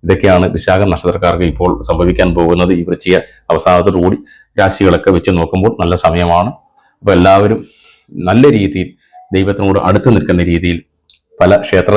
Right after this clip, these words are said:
ദർശനങ്ങളൊക്കെ നടത്തേണ്ടത് ആവശ്യമുണ്ട്. അപ്പോൾ അടുത്ത ഒരു ജ്യോതിഷ പങ്ക്തിയുമായി വീണ്ടും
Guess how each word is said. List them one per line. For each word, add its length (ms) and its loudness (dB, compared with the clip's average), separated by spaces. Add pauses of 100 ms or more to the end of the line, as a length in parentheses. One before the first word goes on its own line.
ദർശനങ്ങളൊക്കെ 520 -2
നടത്തേണ്ടത് 420 0
ആവശ്യമുണ്ട്. 420 -2 (380)
അപ്പോൾ 200 2 (200)
അടുത്ത 200 0 (140)
ഒരു 100 2 (1500)
ജ്യോതിഷ 340 4
പങ്ക്തിയുമായി 500 2 (300)
വീണ്ടും 300 0